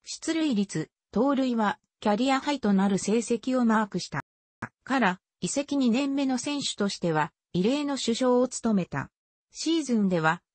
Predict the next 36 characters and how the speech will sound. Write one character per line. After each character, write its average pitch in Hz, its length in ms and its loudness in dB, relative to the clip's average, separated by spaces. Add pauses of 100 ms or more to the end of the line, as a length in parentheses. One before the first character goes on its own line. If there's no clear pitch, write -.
(160)
自 160 120 -2
己 277 160 0
最 311 240 -2
多 226 140 0
の 180 120 2
百 - 300 -4
三 302 320 -2
十 196 240 2
二 165 160 2
試 277 220 0
合 247 140 2
に 175 120 0
出 - 300 -6
場 233 200 2
し - 140 -8
た 208 140 -2
が、 165 220 -2 (280)
前 226 160 4
年 269 300 -2
と 254 80 -2
違 233 160 -2 (100)
っ 233 60 -2
て、 170 300 -4 (220)
打 185 140 2
撃 277 300 -4
不 - 80 -12
振 254 260 0
に 175 120 0
苦 170 220 -4
し 214 200 0
ん 151 100 0
だ。 127 180 -8 (440)
同 277 240 2
年 285 280 -2
オ 226 100 0
フ、 - 260 -6